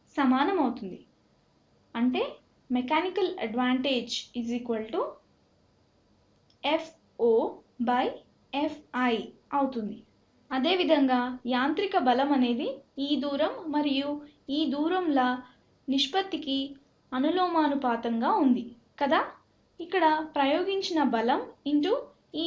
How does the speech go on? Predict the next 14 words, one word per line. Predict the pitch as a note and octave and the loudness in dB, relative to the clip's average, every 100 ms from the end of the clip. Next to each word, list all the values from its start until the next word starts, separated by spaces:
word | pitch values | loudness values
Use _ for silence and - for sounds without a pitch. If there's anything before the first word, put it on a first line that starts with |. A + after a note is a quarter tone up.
| C#4 | 0
దూరం | D4 D#4 C#4+ - - | 2 4 2 0 -4
అనేది | B3 C#4 C#4 C#5+ D5 - C#4+ | 0 0 0 -2 -4 -6 0
ఈ | C#4 | 2
బలం | A#3+ B3 A#4 - - _ _ _ C4+ | 4 2 0 -4 -18 _ _ _ -4
into | C#4+ D4+ D5 - - _ D#4+ | -2 2 2 0 -12 _ -4
ఈ | F#4 D4 | -2 0
దూరానికి | D#4 F4+ D4+ C#4 F4+ D#5 - - | 0 0 -2 -2 -4 -4 -8 -6
సమానం | C4+ B3 C#4 D#4+ D4 | -2 2 2 4 2
అవుతుంది. | - G#3 G3 - - _ _ - B3+ | 2 -2 -10 -14 -20 _ _ -4 2
అలాగే | E4 F#4+ D#4 D4 D4 D4 - D#4 | 2 2 0 0 -2 -8 -10 -10
ఇక్కడ | D#4 E4+ B3+ B3 C4 - _ - | 0 2 2 0 -4 -12 _ -4
పైకి | C4 D4+ D#4 E4+ D#4 - _ - C#4 | -2 0 -2 -4 -4 -6 _ -6 -2
ఈ | A#3+ | 0
దూరం | C4 C#4+ F4 | 0 0 0